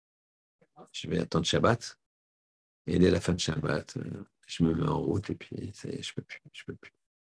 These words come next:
Il fait trop froid. Et là, il a froid, il a froid. Le mercredi passe. Le jeudi passe, il a froid, il a froid. Vendredi. Vendredi, une femme arrive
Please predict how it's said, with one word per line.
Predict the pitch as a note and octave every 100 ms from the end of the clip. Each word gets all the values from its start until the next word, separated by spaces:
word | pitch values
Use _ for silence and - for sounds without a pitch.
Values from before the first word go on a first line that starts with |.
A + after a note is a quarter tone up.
| _ _ -
Il | D2+
fait | -
trop | -
froid. | E2 - - E2+
Et | F2+
là, | C#2 A#1+
il | D#2 F2+ - -
a |
froid, | - - - -
il | -
a | -
froid. | - - D2+
Le | -
mercredi | E2 - - -
passe. | - - - - - _ _ _ _ _ _ _ _ _ _ _ _ _ _
Le | - E2+
jeudi | F2+ - -
passe, | - - - -
il | -
a |
froid, | - - -
il | - -
a | -
froid. | - - F#2+ F#2+ -
Vendredi. | F#2+ F#2 F#2 F2 - _ _ _ _ _ _ _ _ _ _ - _ _ - - - - - _
Vendredi, | G2 F#2 F2 F2+ G#2 F#2+ F2
une | - F2
femme | - F2+
arrive | E2 F#2 A#2+